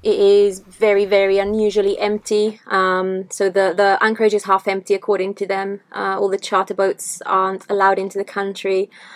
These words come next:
And, um, part of the restaurants and bars are closed, and, um, you know, a lot of activities, social activities have been, um, cancelled, like the Easter regatta, um, and other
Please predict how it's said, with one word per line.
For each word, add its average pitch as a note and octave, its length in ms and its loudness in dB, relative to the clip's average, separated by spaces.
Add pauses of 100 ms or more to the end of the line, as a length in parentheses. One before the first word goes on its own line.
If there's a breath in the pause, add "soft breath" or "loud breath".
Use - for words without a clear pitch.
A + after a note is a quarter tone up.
(400 loud breath)
And, F#3+ 600 -2 (220)
um, F#3 600 -2 (340)
part - 300 4
of G#3 240 0
the G3 260 0
restaurants G#3 560 -4
and G#3 140 -2
bars F#3+ 280 4
are F#3+ 60 -2
closed, G3 920 0 (180)
and, F#3+ 840 -4 (220)
um, - 380 -10
you A3 100 2
know, G3+ 160 0
a - 80 0
lot A#3 180 4
of G3+ 80 -2
activities, G#3 760 -2
social G#3+ 300 0
activities G3 440 -2
have F#3 180 -2
been, G3 360 0 (720 loud breath)
um, F#3+ 420 2
cancelled, A3 640 2 (100)
like G3+ 320 0
the G#3+ 120 2 (100)
Easter G#3+ 300 -2
regatta, G3+ 720 0 (200)
um, F#3+ 640 -4
and G3+ 200 -6
other G3 540 2